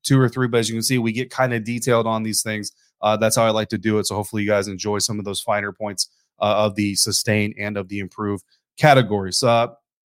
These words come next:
both coming from the offense, but that's not gonna be the trend. We will go offense, we will go defense. I just didn't wanna force it. And right now, obviously, the offensive line is a huge point of, of focus for all of us. So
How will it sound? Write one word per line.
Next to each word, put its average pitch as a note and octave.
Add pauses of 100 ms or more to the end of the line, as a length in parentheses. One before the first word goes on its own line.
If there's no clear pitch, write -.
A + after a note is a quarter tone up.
(160)
both D3
coming D#3
from D3+
the C#3+
offense, B2+
but A#2+
that's A#2
not B2
gonna A#2+
be A#2+
the A2+
trend. A2
We A2
will G#2+
go A2
offense, A2
we A2
will G#2+
go G#2+
defense. G#2
I A2
just G#2+ (280)
didn't C#3+
wanna B2
force A2+
it. B2+
And G#2+
right G#2+
now, G#2+
obviously, G2
the G2
offensive G#2
line G2+ (320)
is A2
a G#2
huge G2+
point G#2
of, G2+
of G#2
focus G2+
for G#2+
all A#2
of A#2+
us. A#2
So A2+